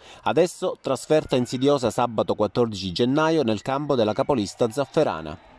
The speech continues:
I risultati della dodicesima giornata del campionato di Serie B due Girone M.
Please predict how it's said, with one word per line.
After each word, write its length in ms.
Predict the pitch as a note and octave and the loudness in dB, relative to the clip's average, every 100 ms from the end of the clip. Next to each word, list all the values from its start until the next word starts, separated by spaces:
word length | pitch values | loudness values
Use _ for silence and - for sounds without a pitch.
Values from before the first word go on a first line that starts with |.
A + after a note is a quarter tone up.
| - - - - - - | -20 -20 -20 -20 -20 -6
I 100 | C3 | 0
risultati 600 | C#3+ - E3 - F#3 F#3 | 0 0 -2 2 2 2
della 220 | D3+ C3+ | 2 2
dodicesima 640 | B2 C3+ C3+ E3 C3+ B2 A#2 | 2 0 0 -2 0 0 0
giornata 480 | C3+ B2+ A#2 A#2 C3 | 0 0 0 0 0
del 160 | B2+ | 0
campionato 480 | - A#2 B2+ C3+ B2+ | -2 0 2 2 0
di 140 | G#2+ | -2
Serie 260 | G#2 B2+ A2+ | 0 0 0
B 140 | A2+ C#3 | 0 0
due 240 | G#2 A2 | 2 2
Girone 500 | A#2 C3+ C#3 C#3+ G2+ | 0 0 0 0 -2
M. 320 | E2 E2+ E2 | -4 -6 -8